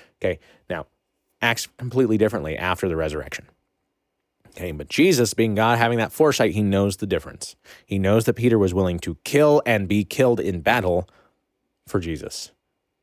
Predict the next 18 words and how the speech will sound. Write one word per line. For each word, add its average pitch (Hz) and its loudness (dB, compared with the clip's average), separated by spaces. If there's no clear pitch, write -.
not 98 -2
willing 104 0
to 101 -4
just 87 -4
lay 90 0
his 85 -4
life 80 -6
down 76 -8
for - -10
Jesus. - -16
There 90 -2
is 110 2
a 101 -2
difference, - -10
and 78 -12
Jesus 85 -6
knew 127 4
it. - -10